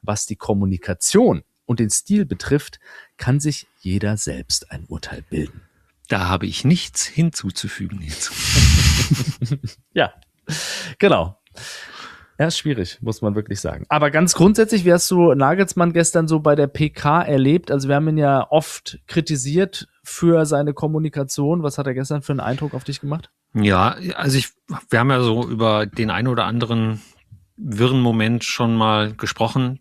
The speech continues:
Speaker 2: der aus meiner Sicht nicht so ganz verständlich war. Aber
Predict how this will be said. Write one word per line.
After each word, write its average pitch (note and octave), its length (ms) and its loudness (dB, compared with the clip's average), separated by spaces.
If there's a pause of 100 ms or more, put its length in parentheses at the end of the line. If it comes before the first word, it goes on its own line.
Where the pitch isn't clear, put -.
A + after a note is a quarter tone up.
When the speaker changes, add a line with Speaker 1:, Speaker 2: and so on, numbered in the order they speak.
(140)
Speaker 2:
der G#2 340 0
aus - 160 -10
meiner A2 220 -2
Sicht G#2 240 -8
nicht A2 140 -4
so G#2 100 -6
ganz G2+ 420 -2
verständlich - 1300 -4 (640)
war. G#2 720 0
Aber G2+ 640 0